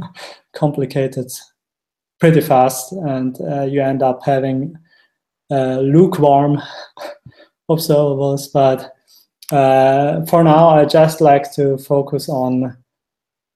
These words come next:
uh, the, the pure observables with a, a separated execution context and subject with, um, shared,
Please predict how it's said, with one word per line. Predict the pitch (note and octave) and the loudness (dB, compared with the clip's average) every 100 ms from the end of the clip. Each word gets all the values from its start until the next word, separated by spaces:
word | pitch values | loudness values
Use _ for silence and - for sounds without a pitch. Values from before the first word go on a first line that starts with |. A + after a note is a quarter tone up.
| _ | _
uh, | C#3+ B2+ B2 B2 B2 B2 | -6 -4 -4 -4 -4 -6
the, | B2 C3+ - - _ _ _ _ - | -8 -12 -18 -20 _ _ _ _ -20
the | |
pure | - F#3 F#3 F3+ | 0 4 6 4
observables | F3 D#3+ E3 D#3+ D3+ D#3 D3+ D3 | 0 0 2 2 2 0 -2 -6
with | C3+ | -8
a, | C3+ B2+ B2 B2 - _ _ _ _ _ _ _ _ _ | -4 -4 -4 -8 -14 _ _ _ _ _ _ _ _ _
a | B2+ A2+ A2+ A#2 | -12 -12 -12 -4
separated | F3+ F3+ E3 D#3 D#3 D3 | 0 4 4 4 0 -2
execution | F3 D#3+ D#3 D#3+ D3 - D3 | -6 -6 -6 -4 -4 -4 -4
context | D3+ C#3 C#3 B2+ - - _ _ _ _ _ C#3 | -4 -4 -4 -8 -8 -16 _ _ _ _ _ -8
and | B2+ B2 B2 - - | -4 -4 -8 -14 -16
subject | - D#3+ D#3+ D#3 C3+ C3 - - | 0 0 2 0 0 -2 -10 -8
with, | C3+ B2 - - | -6 -6 -10 -14
um, | E3+ B2 A#2+ A#2 A#2 A#2 A#2+ _ _ _ _ _ _ _ _ | -10 -8 -8 -10 -10 -12 -16 _ _ _ _ _ _ _ _
shared, | - C3+ A#2+ | -2 0 2